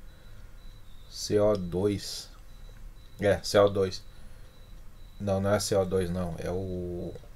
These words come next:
bom, não vou falar em gases porque, né, mas ela tira aquele gás que deixa o estômago da gente cheio, que parece que fica estufado, né? E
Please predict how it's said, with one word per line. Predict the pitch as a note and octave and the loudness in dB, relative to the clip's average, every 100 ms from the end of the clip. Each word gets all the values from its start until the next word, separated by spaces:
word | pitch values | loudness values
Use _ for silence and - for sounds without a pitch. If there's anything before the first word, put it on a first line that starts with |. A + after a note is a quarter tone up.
| - - - - - - - - | -14 -14 -16 -16 -14 -14 -12 2
bom, | G#2+ F2 - - | 4 4 0 -8
não | G#2+ | 0
vou | A2+ | 6
falar | A2 G2+ G2 G2 | 8 8 8 8
em | |
gases | F#2+ F#2 G#2 G#2 | 6 4 4 0
porque, | - F#2 - - - - - - - - - - - - | -6 -6 -6 -6 -6 -10 -10 -8 -6 -4 -4 -4 -6 -6
né, | F2+ | -2
mas | F2+ F#2+ | 2 4
ela | G2+ G#2+ | 6 6
tira | - - B2 B2 - - - - - - - - - - - | 6 -2 2 0 0 -10 -12 -14 -14 -10 -10 -8 -10 -10 -8
aquele | F2+ F#2 G#2+ A2 | -6 0 2 4
gás | G#2+ G#2+ | 8 6
que | - G#2+ | 6 0
deixa | A2 A2 A#2 F#2+ - | 0 2 2 0 -2
o | - | -8
estômago | - G#2+ G#2+ | 0 2 2
da | G2+ | 2
gente | G2+ - | 0 -2
cheio, | F#2 - G#2 G#2 E2+ D#2 - - - - - | -6 0 0 2 0 -4 -6 -8 -8 -8 -8
que | - | 2
parece | F#2 F#2+ - | 4 4 2
que | |
fica | - G#2 G2+ G2+ F2+ E2 - - - - - | -4 -4 2 2 2 0 -6 -10 -10 -10 -10
estufado, | - - F2+ - G2+ G2+ F2 | -8 -6 -4 6 6 6 2
né? | D#2+ E2 - - - - - - - - - | -2 -4 -6 -8 -8 -10 -10 -12 -10 -10 -8
E | G2 G2 F#2 F#2 F2+ F2 | -6 -4 -4 -6 -6 -6